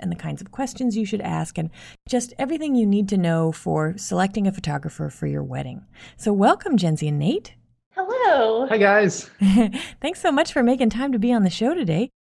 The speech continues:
Speaker 1: So first of all, can you tell my listeners a little bit about how you guys got started as wedding photographers?
Speaker 3: Yeah, that's probably a question for me. I've always been into photography. It's just for as long as I can remember, I had a, a camera with me, especially around college campus. I would just have it everywhere.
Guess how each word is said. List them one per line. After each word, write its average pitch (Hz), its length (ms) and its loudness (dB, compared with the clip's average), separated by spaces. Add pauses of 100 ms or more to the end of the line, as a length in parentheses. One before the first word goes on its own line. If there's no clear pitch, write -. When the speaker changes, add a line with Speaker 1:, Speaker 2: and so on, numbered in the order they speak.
Speaker 1:
So 320 120 -4
first 480 260 -4
of 403 60 -4
all, 269 140 4
can 277 180 -4
you 339 120 -2
tell 285 180 -4
my 277 140 0
listeners 220 400 -2
a 202 40 -2
little 190 200 0
bit 202 140 0
about 180 240 -2
how 175 180 -6
you 202 160 0
guys 170 280 -4
got 131 200 -6
started 160 360 -4
as 160 120 -6
wedding 190 240 -2
photographers? 294 840 -8 (520)
Speaker 3:
Yeah, 226 360 -2
that's - 260 -8 (180)
probably 147 200 0
a - 40 -2
question 120 280 -6
for 113 120 -10
me. 107 320 -4 (240)
I've 202 160 6
always 180 180 8
been 147 120 2
into 139 140 -2
photography. 113 640 -2
It's 104 120 -10
just - 240 -12 (140)
for 123 120 0
as 117 80 0
long 131 140 2
as 123 60 0
I 123 60 6
can 117 120 -6
remember, 110 280 4
I - 20 -6
had 107 120 2
a, 107 180 2
a 104 40 0
camera 104 360 -4
with 107 180 0
me, 107 220 -6 (160)
especially 143 360 4
around 131 340 2
college 117 280 4
campus. 110 340 -2
I 113 40 6
would 113 100 0
just 113 200 -10
have 113 200 -2
it 110 80 2
everywhere. 101 500 -2